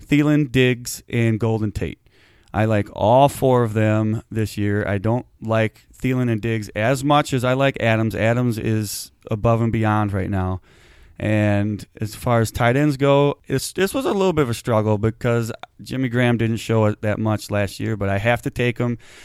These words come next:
It's with Aaron Rodgers, and I really like that. And I, my other tight end is, no surprise, we just got done talking about him, is Trey Burton.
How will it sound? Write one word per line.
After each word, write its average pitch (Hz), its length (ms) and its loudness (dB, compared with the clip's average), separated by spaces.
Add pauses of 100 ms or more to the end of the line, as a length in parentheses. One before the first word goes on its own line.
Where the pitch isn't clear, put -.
(140)
It's - 200 -4
with 127 200 2
Aaron 123 260 2
Rodgers, 101 520 0 (260)
and 95 120 -6
I - 20 0
really 117 240 0
like 107 220 -2
that. 98 260 0
And 107 180 -2 (120)
I, 101 400 0 (120)
my 117 140 -2
other 110 160 0
tight 101 260 0
end 101 320 0
is, 95 600 -4 (260)
no 113 140 0
surprise, 101 420 0
we 98 60 -2
just 113 220 -4
got 110 180 0
done 107 160 -2
talking 101 320 0
about 95 180 0
him, 95 160 -4
is 95 160 -8
Trey 95 220 -4
Burton. 92 440 -8